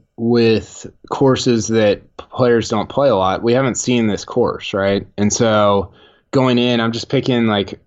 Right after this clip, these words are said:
who's playing the best, who's the best guy right now. And to me, uh, I think that's Hideki.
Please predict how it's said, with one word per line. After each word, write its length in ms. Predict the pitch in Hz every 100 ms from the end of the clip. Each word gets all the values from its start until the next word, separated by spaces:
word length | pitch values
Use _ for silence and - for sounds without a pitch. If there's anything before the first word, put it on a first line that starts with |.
| 107
who's 200 | 127 127
playing 300 | 123 117 117
the 100 | 92
best, 380 | 107 101 95
who's 160 | 113 107
the 100 | 107
best 280 | 95 95 -
guy 180 | 90 110
right 260 | 98 87
now. 520 | 87 82 82 87 92 -
And 680 | 110 107 107 101 101 92 - _ _ _ - -
to 140 | -
me, 680 | 107 127 180 160 120 127 143 - _ _ _ _ _ -
uh, 520 | 110 110 - - - - - -
I 60 |
think 180 | - 139
that's 220 | 160 -
Hideki. 640 | 123 98 101 123 - 208